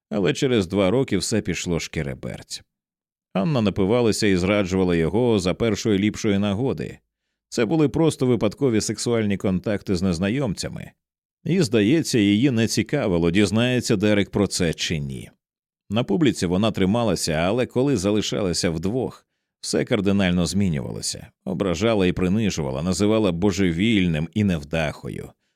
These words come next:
Дорікала через їхнє бідне існування, бо він не заробив більше грошей.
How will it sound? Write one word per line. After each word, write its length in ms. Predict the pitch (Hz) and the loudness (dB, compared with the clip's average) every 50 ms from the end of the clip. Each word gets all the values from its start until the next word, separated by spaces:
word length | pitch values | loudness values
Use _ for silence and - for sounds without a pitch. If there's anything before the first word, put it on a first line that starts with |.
| _ _ _ | _ _ _
Дорікала 580 | 180 160 160 151 139 104 - 135 135 123 104 90 | -2 0 2 2 0 0 0 -2 0 2 0 0
через 320 | - - 98 92 87 78 | 0 0 0 0 0 2
їхнє 340 | 98 127 117 - 104 101 90 | 0 -2 0 0 0 0 0
бідне 360 | 78 85 110 110 92 92 90 | 2 2 0 2 2 2 2
існування, 840 | 87 80 - - 87 78 69 78 76 69 65 62 55 50 50 - - _ _ _ _ _ _ _ _ | 2 0 -2 -4 -6 -4 -4 -4 -4 -4 -4 -8 -10 -12 -14 -16 -18 _ _ _ _ _ _ _ _
бо 180 | 175 156 147 | -2 0 0
він 200 | 127 139 151 143 | 2 2 2 2
не 100 | 123 104 | 2 2
заробив 440 | 87 95 95 87 80 76 95 90 78 | 2 2 2 0 2 2 2 2 2
більше 340 | 73 87 85 76 - - 78 | 2 0 -2 -2 -2 -6 -6
грошей. 580 | 71 80 82 78 71 - - - - - - | -4 -4 -4 -4 -4 -6 -10 -12 -12 -16 -18